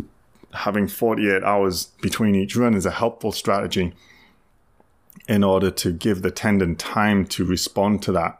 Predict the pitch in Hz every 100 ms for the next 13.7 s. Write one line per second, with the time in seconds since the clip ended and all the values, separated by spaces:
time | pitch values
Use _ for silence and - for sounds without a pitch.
0 | - 87 80 82 80 78 - 139 107 -
1 | - - - - - - - 92 82 80
2 | - _ _ - 90 82 - 120 107 101
3 | 87 82 - 113 101 90 82 87 90 95
4 | - - 95 - 87 220 - 190 - -
5 | - _ - - - _ - 90 82 82
6 | - 104 98 110 101 95 139 120 95 95
7 | 87 85 110 87 85 85 78 - 95 -
8 | - - - _ _ _ _ - _ -
9 | - - - - 92 85 80 127 127 131
10 | - 135 131 135 175 - - - 131 123
11 | 143 143 151 - - - _ - - 165
12 | 226 - - - _ - - _ _ _
13 | - - - - 92 -